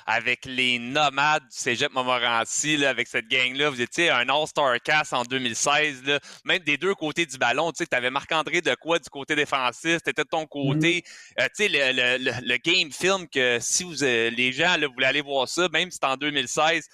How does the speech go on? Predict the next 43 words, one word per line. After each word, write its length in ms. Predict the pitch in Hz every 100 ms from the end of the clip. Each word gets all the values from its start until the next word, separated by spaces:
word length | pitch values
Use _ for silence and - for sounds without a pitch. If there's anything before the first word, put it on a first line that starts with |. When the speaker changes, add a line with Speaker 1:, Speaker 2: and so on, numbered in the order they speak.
| - -
Speaker 1:
tout 60 | -
le 80 | 160
temps 160 | 208
impressionnant 600 | 202 156 156 - 147 156
de 60 | 170
voir 240 | 139 156 160
qu'est-ce 240 | 143 117
que 80 | 143
Bruno 440 | 131 135 151 170
était 120 | 160
capable 220 | 139 147 139
de 100 | 113
Speaker 2:
<laughs> 40 |
Speaker 1:
faire 220 | 156 160
de, 160 | 139 127
du 120 | -
côté. 460 | - 139 135 165 175 - - -
Tu 100 | 160
sais, 80 | 151
vraiment, 440 | 147 147 175 214 214
là, 200 | 180 185
des, 160 | 131 - -
des, 100 | 143 _
des 120 | 139
trois 400 | - 165 208 160
aspects 260 | 120 - 156
de 60 |
la 100 | 113
game. 300 | 113 143 156
Tu 80 | - - -
sais, 120 | - 190
en 60 |
voulant, 220 | 151 151 156
tu 80 | 214
sais, 100 | -
mais 160 | 214 214
le 120 | 131
blocage, 640 | 123 156 175 - 143 143 147
le 80 | 131
route 240 | 127 175 -
running, 300 | 135 135 160
le 100 | 139 -
catching, 500 | 165 147 - 170 175